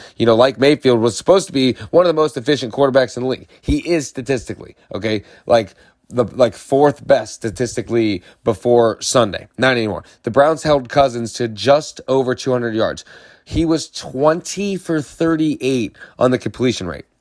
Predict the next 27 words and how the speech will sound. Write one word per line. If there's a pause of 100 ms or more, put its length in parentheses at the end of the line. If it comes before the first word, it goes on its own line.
all
right? (340)
The
Browns
sacked
Cousins
just
twice,
but
like
Stefanski
alludes
to, (240)
the
Browns
got
after
the
quarterback. (640)
Oh,
did
the
Browns
get
after
the
quarterback?